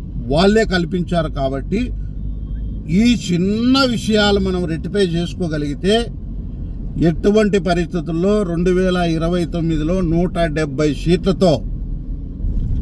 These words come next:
మళ్ళా వైఎస్ఆర్సీపీ ఖచ్చితంగా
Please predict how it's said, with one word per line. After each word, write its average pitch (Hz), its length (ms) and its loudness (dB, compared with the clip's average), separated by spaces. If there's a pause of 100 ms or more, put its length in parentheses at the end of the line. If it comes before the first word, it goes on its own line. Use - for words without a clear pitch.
(460)
మళ్ళా 160 340 4
వైఎస్ఆర్సీపీ 165 1040 4 (680)
ఖచ్చితంగా 175 720 0